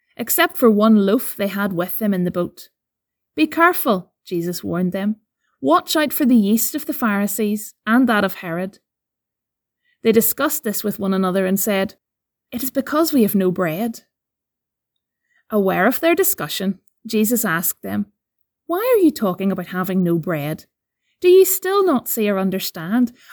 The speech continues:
Are your hearts hardened? Do you have eyes but fail to see, and ears but fail to hear? And don't you remember? When I broke the five loaves for the five thousand,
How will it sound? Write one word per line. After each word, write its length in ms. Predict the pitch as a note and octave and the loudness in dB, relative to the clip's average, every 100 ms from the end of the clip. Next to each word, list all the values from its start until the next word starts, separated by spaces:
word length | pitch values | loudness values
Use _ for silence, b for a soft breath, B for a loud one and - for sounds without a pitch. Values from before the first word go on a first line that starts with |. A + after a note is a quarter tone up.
| B | B
Are 100 | F4 | 6
your 200 | E4+ F4 | 6 6
hearts 420 | - G4 - - | 2 -4 -4 -10
hardened? 480 | G3 F#3+ A#3 D4 A3+ _ _ _ _ _ _ | -4 -4 0 -2 -2 _ _ _ _ _ _
Do 80 | F4 | 4
you 160 | E4+ E4+ | 6 6
have 180 | E4 - | 4 0
eyes 380 | C4 D4 F4 E4 | 0 4 4 4
but 160 | - | -2
fail 280 | - B3+ A#3+ | -2 0 0
to 100 | A3+ | 0
see, 460 | - G3 G3 D#4 _ _ _ _ _ - | -4 -2 -2 -4 _ _ _ _ _ 2
and 160 | A3+ - | 2 2
ears 380 | G3+ A3 C#4+ - | 2 4 2 0
but 160 | C#4+ | -8
fail 260 | - A3+ A3+ | -4 0 0
to 100 | D4+ | 0
hear? 460 | - E3+ F#3 D#4 _ _ _ _ _ _ _ _ - | -6 -6 -6 -8 _ _ _ _ _ _ _ _ -4
And 120 | E4+ | 0
don't 260 | G#4 A#4+ F#4+ | 2 2 4
you 80 | |
remember? 580 | C#4 G#3+ F#3 F3 D4+ G4+ _ _ _ _ _ _ _ | 4 6 4 0 -4 -8 _ _ _ _ _ _ _
When 180 | - G4+ | -4 0
I 80 | D#4+ | 2
broke 340 | B3 C4+ - | 4 2 2
the 100 | - | -4
five 380 | A3 A3 A3+ A3 | -2 2 4 4
loaves 360 | G#3+ A3 D4+ D4+ | 4 4 2 0
for 120 | A3+ | -2
the 80 | G3 | -2
five 360 | - G#3 G#3 | -2 -2 -2
thousand, 520 | - G#3+ A#3+ E4+ F4 | -2 -2 -2 0 -4